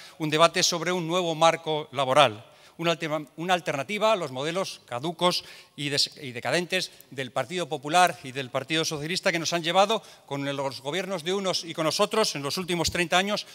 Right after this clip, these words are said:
a una media del dieciocho por ciento de paro en España. Somos los campeones de Europa del desempleo. Un contrato único, con, eh, indefinido desde el primer momento,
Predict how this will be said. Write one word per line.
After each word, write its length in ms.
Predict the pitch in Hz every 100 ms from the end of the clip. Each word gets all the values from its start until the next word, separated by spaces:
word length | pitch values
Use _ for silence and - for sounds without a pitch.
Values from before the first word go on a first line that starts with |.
| -
a 60 | 147
una 180 | 175 175
media 300 | 196 190 180
del 240 | 165 147
dieciocho 640 | 156 151 - 180 190 196
por 240 | 185 160 135
ciento 400 | 175 180 180 170 - -
de 140 | 143 147
paro 260 | 165 165
en 80 | 156
España. 520 | 131 - 160 139 120 - - -
Somos 480 | - 170 180 180 -
los 180 | 143 -
campeones 500 | 139 160 175 170 135
de 60 |
Europa 400 | 139 170 151 156 - - -
del 220 | 143 131
desempleo. 600 | 131 135 120 143 127 104 - _ _ _ _ _
Un 120 | 147
contrato 420 | 151 143 147 156
único, 440 | 170 208 202 208 175 - - - _
con, 400 | - 147 165 175 -
eh, 220 | 113 123
indefinido 480 | 123 143 131 185 170
desde 180 | 147 139
el 80 |
primer 240 | 123 139 131
momento, 480 | 143 190 175 202